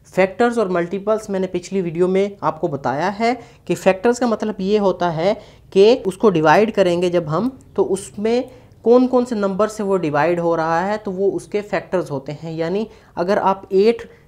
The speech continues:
को देखें, नंबर एट, तो ये किस किस से डिवाइड हो सकता है? ये टू से भी डिवाइड हो सकता है, फ़ोर से भी डिवाइड हो सकता है,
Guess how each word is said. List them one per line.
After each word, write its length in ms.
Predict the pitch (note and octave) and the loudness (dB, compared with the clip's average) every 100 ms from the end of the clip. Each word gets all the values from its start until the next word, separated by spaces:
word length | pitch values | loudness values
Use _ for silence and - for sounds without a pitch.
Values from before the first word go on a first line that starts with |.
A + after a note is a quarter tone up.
| _ | _
को 100 | F3 | -2
देखें, 460 | E3 D#3+ D#3+ G3 C4 - - E3+ | 0 0 -2 -4 -4 -8 -10 -4
नंबर 300 | F3 G3+ - | -2 -2 0
एट, 360 | F3 A3 A#3+ - - - - | 2 2 0 -10 -20 -20 -2
तो 420 | F#3 G3 A#3+ A#3 - D3 | 6 6 6 2 -10 -6
ये 180 | D#3+ | -2
किस 220 | G#3 C4+ C4 | -2 -2 -4
किस 220 | C#4 C4+ | -4 -2
से 80 | B3+ | 0
डिवाइड 340 | G3 F3 F3 | 4 4 4
हो 100 | F3 | 0
सकता 300 | E3+ - G3 | -6 -4 0
है? 100 | G3+ | 0
ये 220 | F3+ G3 | 2 0
टू 320 | G3 - G#3+ | 0 -6 -8
से 140 | A3+ B3 | -4 -4
भी 100 | A3 | -4
डिवाइड 320 | F#3+ F#3+ F#3+ | 0 2 2
हो 80 | F#3+ | 0
सकता 320 | F#3+ F#3+ - | -4 -6 -2
है, 280 | G#3 G#3+ - _ | -2 -2 -18 _
फ़ोर 320 | - F3+ F#3 G3 | -6 2 4 4
से 120 | G#3 | 0
भी 100 | G3 | -2
डिवाइड 320 | F3+ F3 F3+ | 0 2 2
हो 100 | F3+ | -2
सकता 340 | F3 F3+ - | -6 -10 -4
है, 380 | F3+ F#3 G3 - | -2 -2 -6 -10